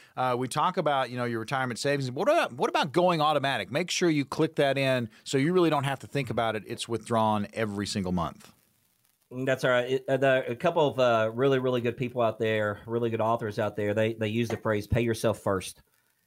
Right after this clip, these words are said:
Speaker 2: You know, you, you need to pay yourself first. And that, that's what this means. That means, you know, if you're getting a paycheck, uh, of a thousand dollars a week, you know, automatically you've got X amount of dollars coming out of that thousand dollars a week, going into that retirement savings account. I,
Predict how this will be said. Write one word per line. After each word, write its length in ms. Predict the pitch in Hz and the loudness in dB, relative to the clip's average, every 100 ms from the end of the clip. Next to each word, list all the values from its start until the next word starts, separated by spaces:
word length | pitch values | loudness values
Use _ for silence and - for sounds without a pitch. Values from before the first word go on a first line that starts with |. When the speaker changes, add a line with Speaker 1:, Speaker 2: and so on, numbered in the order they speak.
| - | -4
Speaker 2:
You 100 | 117 | 0
know, 80 | |
you, 160 | 110 117 | 0 0
you 220 | 143 117 | -2 -2
need 100 | 123 | 0
to 100 | 127 | 0
pay 180 | - 120 | 0 0
yourself 440 | 120 110 113 107 | 2 0 0 -2
first. 300 | 110 104 98 | -2 -2 -2
And 80 | 113 | -2
that, 180 | 135 - | 0 2
that's 220 | 143 160 | 0 0
what 200 | 135 113 | -2 -2
this 220 | 110 - | -4 -8
means. 300 | 113 104 98 | -8 -6 -4
That 120 | 120 143 | -2 0
means, 380 | 139 127 117 - _ _ _ | 2 0 -2 -8 _ _ _
you 80 | 127 | -2
know, 100 | 127 | 0
if 100 | 117 | 0
you're 100 | 160 | 0
getting 180 | 156 123 | 0 0
a 20 | |
paycheck, 560 | 135 127 123 127 120 117 | 2 0 2 2 2 0
uh, 160 | 107 | -2
of 140 | 113 110 | -2 -4
a 80 | 107 | -2
thousand 420 | 123 123 123 120 | 0 0 0 0
dollars 300 | 117 117 110 | 2 2 0
a 60 | |
week, 420 | 104 120 117 117 _ _ _ _ | 0 0 0 -2 _ _ _ _
you 80 | 117 | -2
know, 160 | 117 - | -2 0
automatically 720 | 127 147 135 127 123 123 123 | 0 2 0 0 0 0 -2
you've 220 | 117 120 113 | -2 -2 0
got 200 | 120 - | 0 0
X 240 | 135 - | -4 -4
amount 220 | 131 127 117 | -2 0 2
of 40 | |
dollars 280 | 117 117 110 | 2 2 0
coming 240 | 123 120 | -4 -2
out 100 | 117 | 2
of 80 | 117 | 2
that 160 | 113 - | 0 0
thousand 300 | 113 110 117 | 0 0 0
dollars 260 | 110 104 | 0 -2
a 40 | 110 | -6
week, 240 | 110 101 | -6 -2
going 200 | 120 139 | -2 0
into 300 | 131 - 123 | -4 -4 0
that 160 | 117 107 | 0 -2
retirement 480 | 104 120 110 107 | -4 -2 -2 -4
savings 360 | - 107 107 101 | -4 -4 -4 -6
account. 440 | 95 107 104 101 - | -6 -2 0 0 -2
I, 600 | _ _ _ _ - | _ _ _ _ -14